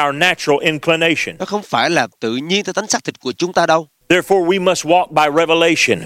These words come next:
Speaker 2: Vì thế chúng ta phải cần bước đi bởi những sự bày tỏ của Chúa.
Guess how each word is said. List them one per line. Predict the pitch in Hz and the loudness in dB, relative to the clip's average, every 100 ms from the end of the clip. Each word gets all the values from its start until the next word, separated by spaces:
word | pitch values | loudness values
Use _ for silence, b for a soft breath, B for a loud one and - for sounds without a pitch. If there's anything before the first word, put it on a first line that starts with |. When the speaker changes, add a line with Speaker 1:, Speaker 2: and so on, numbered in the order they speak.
| - - - | -12 -16 -10
Speaker 2:
Vì | 107 | -8
thế | 156 | -6
chúng | 185 | -4
ta | 180 | -4
phải | 170 156 | -4 -6
cần | 135 104 127 | -6 -6 -6
bước | 170 | -6
đi | 175 170 | 0 0
bởi | 151 123 | 0 -4
những | 139 | -6
sự | - 120 | -8 -4
bày | 135 110 | -4 -4
tỏ | 101 107 | -6 -6
của | - 107 | -8 -8
Chúa. | 123 139 | -6 -6